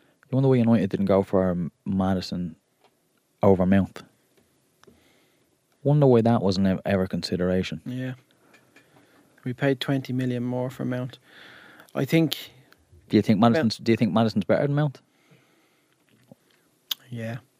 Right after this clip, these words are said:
Speaker 1: I think, I think, I think Mount is probably a bit more, um, versatile. Probably plays in
Speaker 2: Ma-,
Speaker 1: more
Speaker 2: Mount
Speaker 1: positions.
Speaker 2: is, Mount has had,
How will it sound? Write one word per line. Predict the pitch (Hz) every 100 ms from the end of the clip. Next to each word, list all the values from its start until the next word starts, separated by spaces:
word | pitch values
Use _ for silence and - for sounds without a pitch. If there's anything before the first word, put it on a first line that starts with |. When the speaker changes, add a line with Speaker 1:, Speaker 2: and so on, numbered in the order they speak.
| -
Speaker 1:
I | 104
think, | - -
I | 104
think, | - 170 -
I | 170
think | 170 135
Mount | 143 165
is | 139
probably | 127 113
a |
bit | 107 101
more, | 104 98 92 92 82 -
um, | 95 92 90 85
versatile. | 101 117 95 92 117 _
Probably | - 107
plays | 104 101
in |
Speaker 2:
Ma-, | 180
Speaker 1:
more | 202
Speaker 2:
Mount | 190 220 233
Speaker 1:
positions. | 185 -
Speaker 2:
is, | 165
Mount | 190 208
has | 180
had, | 160 170